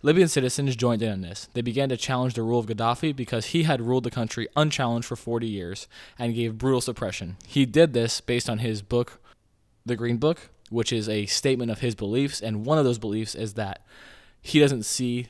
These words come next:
the most democratic thing for there to be. One of the things he says is that democracy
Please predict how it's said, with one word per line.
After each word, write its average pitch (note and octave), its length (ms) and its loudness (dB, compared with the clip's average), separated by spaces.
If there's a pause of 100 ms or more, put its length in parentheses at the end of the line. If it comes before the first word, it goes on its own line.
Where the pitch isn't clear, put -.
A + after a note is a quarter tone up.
the B2 80 0
most A2 240 0
democratic A2+ 420 -2
thing A2+ 400 -4 (200)
for A#2+ 180 -4
there G#2 340 -2 (100)
to A#2+ 100 -4
be. B2 260 0 (500)
One D3+ 180 6
of D#3+ 80 10
the C3+ 60 4
things B2 260 2
he A2+ 320 -2 (280)
says B2 440 0
is A#2 180 0
that A2 160 2
democracy B2+ 640 0